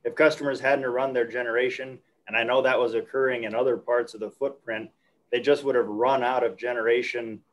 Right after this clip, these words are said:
sooner. And from S P P's perspective, it would have looked like the load was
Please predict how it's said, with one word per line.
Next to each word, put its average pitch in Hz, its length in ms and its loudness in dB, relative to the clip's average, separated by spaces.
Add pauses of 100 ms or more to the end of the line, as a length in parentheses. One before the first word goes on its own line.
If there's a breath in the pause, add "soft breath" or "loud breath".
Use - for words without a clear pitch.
(300)
sooner. 123 640 2 (100)
And 113 120 -12
from 117 200 -8
S 123 160 0
P 123 160 -8
P's 135 240 -8
perspective, 117 680 -4
it 110 80 -2
would 117 140 0
have 117 100 0
looked 117 260 -2
like 117 280 -2
the 113 60 -4
load 117 440 0
was 107 400 -8